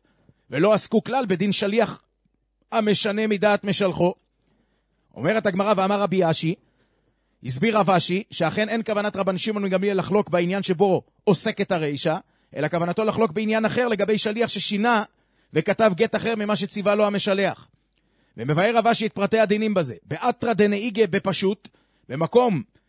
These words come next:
שבו נוהגים כולם לכתוב גט פשוט, ואמר אדם לשלוחו, "צא וכתוב לי גט", והלך השליח ועבד לי, כתב עבורו גט במקושר. אי נמי, באתרא דנהיגה במקושר, או במקום שנוהגים כולם לכתוב גט מקושר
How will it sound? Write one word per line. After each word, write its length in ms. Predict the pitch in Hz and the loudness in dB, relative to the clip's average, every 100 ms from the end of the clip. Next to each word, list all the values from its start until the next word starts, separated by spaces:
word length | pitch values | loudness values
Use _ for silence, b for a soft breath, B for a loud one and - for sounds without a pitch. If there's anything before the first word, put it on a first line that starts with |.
| - | -10
שבו 300 | - 147 226 | -4 2 4
נוהגים 360 | 226 196 220 | 4 2 0
כולם 280 | 202 214 220 | -2 0 0
לכתוב 300 | 202 - 208 | 0 0 -2
גט 180 | 147 220 | 0 -2
פשוט, 340 | 202 - 220 170 | -2 -2 -2 2
ואמר 300 | 185 208 202 | 2 2 2
אדם 200 | 208 214 | 2 2
לשלוחו, 400 | 180 196 196 214 | 0 0 2 0
"צא 200 | 226 208 | 4 2
וכתוב 340 | - 220 202 | 4 2 2
לי 80 | 202 | 0
גט", 200 | 160 - | 0 0
והלך 240 | 185 196 190 | 0 0 0
השליח 380 | - 196 214 160 | -2 -2 -2 -2
ועבד 360 | 180 170 208 | 0 0 0
לי, 120 | 190 | 0
כתב 300 | 175 180 208 | -2 -2 0
עבורו 280 | 202 185 190 | 0 2 2
גט 160 | 170 202 | 0 0
במקושר. 600 | 190 180 170 - 156 160 - _ _ _ _ _ _ 247 | -2 -4 -4 0 2 0 -4 _ _ _ _ _ _ 0
אי 160 | 269 | 2
נמי, 300 | 247 214 180 | 2 2 0
באתרא 420 | 147 180 226 226 | -2 -2 -2 0
דנהיגה 380 | 208 196 214 220 | 0 0 -2 -2
במקושר, 640 | 202 196 190 180 180 175 190 | -2 -2 -2 0 2 2 2
או 100 | 214 | 2
במקום 340 | 220 196 214 | 2 0 0
שנוהגים 420 | 175 196 185 202 | -2 0 0 -2
כולם 300 | 208 196 208 | -2 0 2
לכתוב 280 | 190 - 196 | 0 0 0
גט 200 | 139 202 | 0 -2
מקושר 560 | 196 - 165 220 202 | -4 -6 -2 2 2